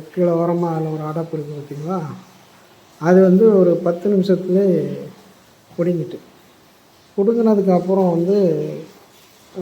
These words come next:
ஆ, நிறைய தண்ணி வந்து அப்படியே குளம் மாதிரி அந்த ஏரியா வந்து ஃபுல்லாவே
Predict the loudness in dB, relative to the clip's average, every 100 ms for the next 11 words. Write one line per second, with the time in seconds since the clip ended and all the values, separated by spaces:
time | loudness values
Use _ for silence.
0 | -8 -6 -6 -8 -8 -2 2 6 6 4
1 | 2 2 4 4 2 0 0 2 0 2
2 | 2 2 2 2 2 2 -2 -8 -12 -14
3 | -6 -2 2 4 4 2 2 0 0 -2
4 | -6 -2 2 4 4 2 0 -6